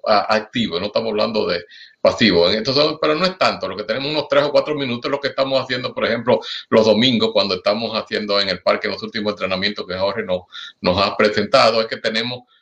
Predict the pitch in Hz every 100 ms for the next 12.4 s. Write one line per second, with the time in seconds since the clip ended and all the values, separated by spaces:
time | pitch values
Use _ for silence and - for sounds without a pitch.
0 | _ - 110 107 110 123 113 113 107 139
1 | 151 147 143 165 165 160 139 104 101 -
2 | 139 143 143 160 165 170 - - - 143
3 | 147 151 160 170 165 196 135 101 139 147
4 | 147 151 143 113 101 - 143 - 131 147
5 | - - - - 113 104 104 107 117 131
6 | 135 127 123 117 117 120 113 113 120 95
7 | 78 - - - 127 - - - - -
8 | 131 135 139 147 143 143 151 185 196 175
9 | 165 151 143 - 143 143 139 131 139 156
10 | 151 - 156 170 151 185 - 156 165 156
11 | - 180 180 139 127 143 143 127 117 -
12 | - 143 165 -